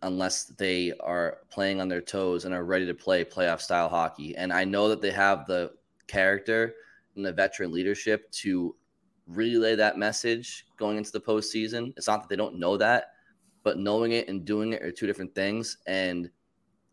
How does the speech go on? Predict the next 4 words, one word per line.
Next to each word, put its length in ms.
and 400
everybody 600
is 120
back, 360